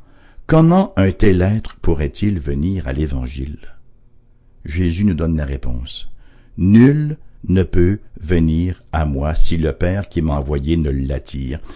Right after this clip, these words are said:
Et le verbe attirer, c'est le verbe elko en grec, qui veut dire obliger par une autorité supérieure.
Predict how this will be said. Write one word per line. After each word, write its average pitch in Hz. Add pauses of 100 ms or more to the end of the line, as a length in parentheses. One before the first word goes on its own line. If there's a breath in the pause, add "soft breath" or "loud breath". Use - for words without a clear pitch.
(240 loud breath)
Et 107
le 113
verbe 131 (100)
attirer, 120
c'est -
le 90
verbe 87 (180)
elko 120 (340)
en 78
grec, 73
qui 110
veut 113
dire 131 (580 loud breath)
obliger 139 (260 soft breath)
par 98
une 104
autorité 95 (340)
supérieure. 65